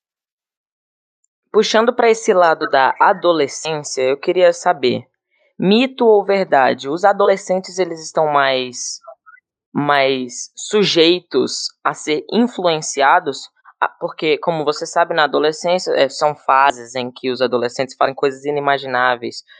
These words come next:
coisas rebeldes, coisas radicais. Você acha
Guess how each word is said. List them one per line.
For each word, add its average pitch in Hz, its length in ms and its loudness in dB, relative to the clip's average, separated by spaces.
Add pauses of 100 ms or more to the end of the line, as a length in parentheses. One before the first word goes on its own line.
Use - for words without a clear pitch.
(120)
coisas 120 320 -2
rebeldes, 131 720 2
coisas 117 260 -4
radicais. 123 720 -4 (340)
Você 214 320 0
acha 143 520 2